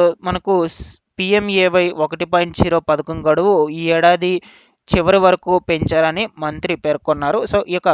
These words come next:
పిఎంఏవై పథకానికి సంబంధించి ఇళ్ళ రిజిస్ట్రేషన్స్ చేసుకోవడానికి ఈ గడువు వచ్చేసి ఈ ఏడాది వరకు అయితే పెంచారనమాట. కూటమి ప్రభుత్వం కింద ప్రభుత్వం వచ్చాక లక్ష పదహైదు వేల ఇళ్లకు పూర్తి చేసిందని అన్నారు. వచ్చే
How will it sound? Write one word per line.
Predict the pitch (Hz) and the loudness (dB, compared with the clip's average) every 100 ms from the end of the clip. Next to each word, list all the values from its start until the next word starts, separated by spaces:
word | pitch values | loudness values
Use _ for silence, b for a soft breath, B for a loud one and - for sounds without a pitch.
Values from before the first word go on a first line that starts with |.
| - | -2
పిఎంఏవై | 160 185 208 196 185 180 | -4 -4 -2 0 2 2
పథకానికి | 180 160 165 165 - | 0 -2 -2 -4 -4
సంబంధించి | 160 160 165 196 | -6 -6 -4 -2
ఇళ్ళ | 160 165 | -2 -2
రిజిస్ట్రేషన్స్ | 170 165 165 160 160 - | 0 -2 -2 -6 -6 -2
చేసుకోవడానికి | 151 - 156 151 151 247 | -4 -2 -4 -4 -6 -12
ఈ | 254 156 | -10 -2
గడువు | 151 165 | 0 2
వచ్చేసి | 170 165 160 220 | 0 -2 -6 -8
ఈ | 151 160 | -6 -2
ఏడాది | 170 170 170 | 0 0 0
వరకు | 165 165 | -2 -4
అయితే | 175 269 | -4 -2
పెంచారనమాట. | 269 151 147 139 127 117 110 - | -2 -6 -4 -4 -6 -10 -14 -12
కూటమి | - 165 202 | -4 0 0
ప్రభుత్వం | 202 190 180 190 180 | 0 -2 -2 -4 -4
కింద | 175 170 233 B B B - | -4 -2 -2 B B B -2
ప్రభుత్వం | 156 190 202 190 | 0 2 2 2
వచ్చాక | 165 - 180 180 | 2 0 0 0
లక్ష | 170 147 - 190 175 | 0 -2 0 0 0
పదహైదు | 156 160 156 | -2 -2 -2
వేల | 160 160 156 143 - B B - | 0 2 2 2 -2 B B -8
ఇళ్లకు | 151 190 - 233 185 160 156 175 | -2 -2 2 4 6 4 0 -4
పూర్తి | 170 180 175 | -4 -4 -4
చేసిందని | 156 165 160 190 | -6 -4 -6 -4
అన్నారు. | 175 139 147 196 | -4 -4 -2 0
వచ్చే | 202 165 - | 0 0 -2